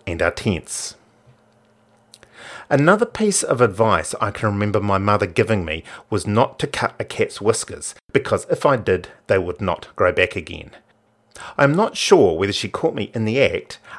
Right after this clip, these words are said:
after the event or whether she just had an inkling. Anyway, Mum had the right sentiment, but unfortunately was factually incorrect.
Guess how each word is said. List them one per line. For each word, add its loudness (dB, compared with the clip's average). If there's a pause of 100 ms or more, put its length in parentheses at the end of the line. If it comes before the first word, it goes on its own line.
after 0
the 0
event -4 (260)
or -2
whether 2
she -8
just -6 (100)
had -4
an -4
inkling. -8 (300)
Anyway, 4 (460)
Mum 4
had 0
the 6
right 6
sentiment, -4
but 0
unfortunately -2 (280)
was -4
factually -2
incorrect. -4